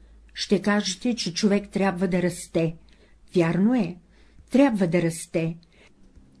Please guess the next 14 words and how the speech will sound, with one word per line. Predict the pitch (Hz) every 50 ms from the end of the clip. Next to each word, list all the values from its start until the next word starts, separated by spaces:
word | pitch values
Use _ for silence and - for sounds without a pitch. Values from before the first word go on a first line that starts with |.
| - - - - - - - -
И | 202 196
от | 175 - -
книгите | - - 202 226 277 285 320 294 - 247 208
може | 202 202 185 180 170 - 185
да | 160 180 175
расте, | 170 170 - - - - 180 165 165 165 165 - - - - - - - - - - - 180
но | 175 185 175 175
на | 180 170 170
къде | 170 165 156 151 180 220 233
ще | - - - 262
се | 247 - - 254
обръща? | 262 240 214 214 175 156 151 - - - - - 160 160 160 - - _ _ _ _ _ _ _ - - _ _ _ _ _ _ - -
Като | 190 170 170 175 170
расте, | 170 165 165 - - - - 180 190 240 262 254